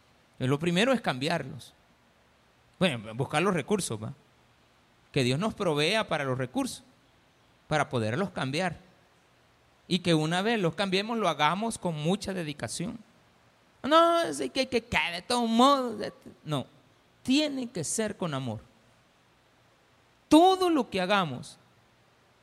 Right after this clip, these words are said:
tiene que hacer con mucha dedicación.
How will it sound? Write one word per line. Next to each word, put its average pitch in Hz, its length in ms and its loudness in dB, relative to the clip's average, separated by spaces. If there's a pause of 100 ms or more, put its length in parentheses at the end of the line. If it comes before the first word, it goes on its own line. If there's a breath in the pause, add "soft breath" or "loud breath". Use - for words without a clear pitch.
(320)
tiene 185 280 0
que 160 120 -6
hacer 165 340 -8 (240)
con 165 160 -4
mucha 196 280 -4
dedicación. 131 540 -10